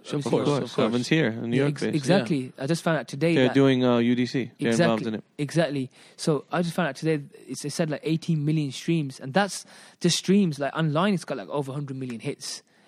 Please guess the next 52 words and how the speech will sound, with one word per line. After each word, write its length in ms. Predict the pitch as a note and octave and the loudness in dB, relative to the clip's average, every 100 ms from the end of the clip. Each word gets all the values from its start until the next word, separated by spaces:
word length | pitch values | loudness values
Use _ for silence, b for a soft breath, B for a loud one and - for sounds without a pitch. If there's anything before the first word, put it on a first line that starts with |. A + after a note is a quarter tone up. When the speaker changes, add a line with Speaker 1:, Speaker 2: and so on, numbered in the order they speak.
| b | b
Speaker 2:
You 100 | - | -6
know 60 | C#3+ | -2
what 60 | E3+ | 0
I 20 | |
mean? 220 | E3 C3+ | 0 -4
So 200 | - E3 | -4 0
that 180 | D3+ D3 | 0 0
version, 440 | C#3 E3 F#3+ D3+ | 4 6 6 2
it 100 | B2 - - | -4 -10 -12
appealed 540 | - - F3+ F#3+ E3 C3 | -12 0 4 6 4 2
in 80 | |
another 300 | C#3 C#3+ C#3+ | -2 -2 -2
way. 340 | B2 D3 D#3+ C3 _ b b b b b | 0 0 0 -2 _ b b b b b
It 80 | |
didn't 200 | F3 A3+ | 4 6
really 180 | F#3 E3+ | 6 4
need 220 | D3 F3+ | 6 6
another 280 | G3 D#3 C3+ | 6 4 0
version, 360 | B2 C3+ C3+ D#3 | 0 0 0 -2
but 140 | D3+ | -4
it 80 | D#3+ | -6
just, 220 | G3 - F3 | -6 -8 -10
it 100 | - D3+ _ - | -16 -16 _ -8
just 280 | G3+ - - B B B | -6 -6 -12 B B B
elevated 440 | D#3 G3 E3+ E3 D3 | 4 6 6 4 0
it 60 | C3 | -2
to 100 | D3+ | -2
the, 80 | C#3+ | -4
to 240 | C3 C#3 | -6 -10
the 60 | C#3 | -4
next 340 | C#3+ G3+ - | -2 -2 -4
level. 300 | F3 A#2+ A#2+ - | -6 -8 -12 -12
Speaker 1:
Right. 220 | A2 G#2 - _ _ | -4 -4 -4 _ _
Speaker 2:
So, 80 | C3 | 2
Speaker 3:
Right, 140 | C3 A2+ | 4 4
it 40 | |
Speaker 2:
and 80 | D#3+ | 2
Speaker 3:
took 100 | C3+ | 4
Speaker 2:
when 100 | G#3 | 4
Speaker 3:
it 140 | B2 | 4
Speaker 2:
I 20 | A#2+ | 4
Speaker 3:
and 260 | A#2 A2+ - b b | 0 -6 -16 b b
now 260 | - A2+ A2+ | 2 4 4
Speaker 2:
Yeah. 60 | A2+ | 2
Speaker 3:
just 340 | A#2 G#2+ - | 0 -4 -4
kind 240 | - A#2+ | 0 2
of, 180 | A#2 A2+ - | 2 0 -2
it 140 | - - | -4 2
almost 360 | C3 D#3 C3+ - | 2 4 2 0
reintroduced 640 | C3 B2+ B2 A2+ B2+ - | 0 0 -2 -2 -2 -2
the 80 | A#2 | 0
record 340 | A#2+ - B2+ | 0 0 -6